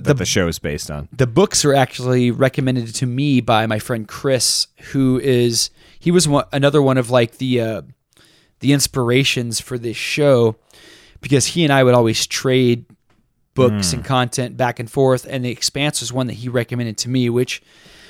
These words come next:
Speaker 1: I'm sorry to say, Chris, but the books did not really grab me as much as I was hoping they would. They were good, but I only got about three books into it. But then when, once the show came out, I realized, like,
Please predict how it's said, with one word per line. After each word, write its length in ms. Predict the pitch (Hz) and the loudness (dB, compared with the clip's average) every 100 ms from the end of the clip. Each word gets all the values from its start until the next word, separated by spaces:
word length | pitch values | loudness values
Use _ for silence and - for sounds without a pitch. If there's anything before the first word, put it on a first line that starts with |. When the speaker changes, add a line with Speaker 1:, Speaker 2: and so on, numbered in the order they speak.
| - - _ _ _ _ _ _ _ | -20 -20 _ _ _ _ _ _ _
Speaker 1:
I'm 60 | - | -2
sorry 380 | - 185 165 156 | 2 6 6 4
to 80 | 117 | 2
say, 280 | - 139 131 | 4 4 4
Chris, 240 | - 131 | 2 0
but 160 | - 131 | 0 -4
the 80 | 120 | -4
books 540 | 110 139 170 - - | 0 2 2 0 -6
did 160 | 135 123 | -4 -2
not 220 | 123 - | -2 -2
really 220 | 131 117 | -2 -2
grab 340 | 113 117 113 123 | 0 2 2 2
me 140 | 131 | -2
as 160 | 120 113 | -2 0
much 320 | 113 117 - | -2 0 0
as 340 | 113 101 - - _ _ _ | -2 -2 -6 -10 _ _ _
I 60 | 117 | -6
was 160 | 98 - | -4 -4
hoping 360 | 110 113 135 | -4 -4 -2
they 80 | 139 | 0
would. 380 | 147 165 165 165 _ - | 2 2 0 -4 _ 0
They 100 | 135 | 0
were 140 | 117 | 0
good, 320 | - 135 156 | -2 0 2
but 100 | 147 | 2
I 40 | 131 | 0
only 140 | 135 | 0
got 180 | 123 123 | 0 -2
about 180 | 120 104 | -2 -6
three 220 | - 123 | -6 -4
books 300 | 117 113 - | -2 -4 -4
into 320 | 120 117 147 156 | -8 -4 0 0
it. 180 | 170 _ | 0 _
But 100 | 131 | 0
then 180 | 143 143 | 0 2
when, 160 | 143 - | -2 -4
once 360 | 139 151 - - | 0 0 0 -4
the 500 | 151 127 117 110 - | -2 0 0 -2 -8
show 460 | - - 143 156 180 | -12 -8 0 2 0
came 260 | - 117 | -2 -6
out, 180 | 113 113 | -4 -8
I 80 | - | -6
realized, 460 | 131 131 131 120 120 | -2 2 4 2 0
like, 140 | 117 | -6